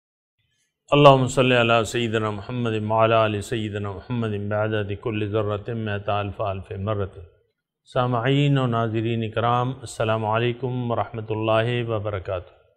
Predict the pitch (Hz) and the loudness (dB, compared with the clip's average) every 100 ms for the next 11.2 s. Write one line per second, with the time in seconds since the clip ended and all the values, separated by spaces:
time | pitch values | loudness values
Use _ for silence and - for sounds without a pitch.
0 | _ _ _ _ _ _ _ - 139 160 | _ _ _ _ _ _ _ 0 2 4
1 | 175 185 175 165 - 143 139 120 127 147 | 2 4 4 2 0 2 4 6 6 6
2 | 147 143 127 120 117 113 113 110 - 143 | 4 -2 -4 -2 -2 -2 -2 -2 -2 -2
3 | 151 156 - - _ _ _ _ _ _ | -2 -4 -12 -20 _ _ _ _ _ _
4 | _ _ 135 147 156 160 151 143 147 147 | _ _ 4 4 4 0 0 2 2 0
5 | 143 127 139 131 127 117 117 120 117 - | -2 2 2 4 2 2 4 4 2 -2
6 | 113 139 151 90 - - _ - 143 165 | 0 0 0 -4 -8 -20 _ -2 0 2
7 | 123 90 - - _ _ _ _ _ _ | 0 -2 -8 -20 _ _ _ _ _ _
8 | _ _ _ _ _ - 127 127 175 180 | _ _ _ _ _ 0 2 8 12 12
9 | - 151 147 131 147 147 156 147 147 147 | 10 6 6 6 6 8 6 4 0 2
10 | 143 131 113 107 120 123 123 120 117 113 | 4 2 0 0 0 2 2 0 0 2
11 | 127 92 | 2 2